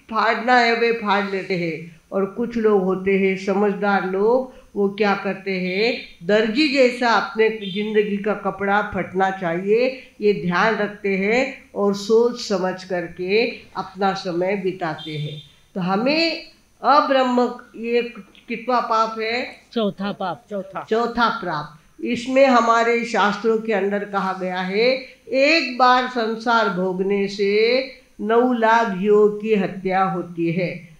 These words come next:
Speaker 1: नौ लाख जीव वहाँ मरते, पैदा होते हैं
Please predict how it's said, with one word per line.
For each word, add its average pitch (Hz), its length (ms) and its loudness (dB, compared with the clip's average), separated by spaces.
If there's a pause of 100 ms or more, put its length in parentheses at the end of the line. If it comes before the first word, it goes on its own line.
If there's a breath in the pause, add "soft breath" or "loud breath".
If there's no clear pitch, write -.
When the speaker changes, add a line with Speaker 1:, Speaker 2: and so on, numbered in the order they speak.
(120)
Speaker 1:
नौ 247 260 4
लाख 247 280 6
जीव 226 340 -4
वहाँ 214 380 0
मरते, 202 520 0
पैदा 233 600 0
होते 226 440 4
हैं 247 320 2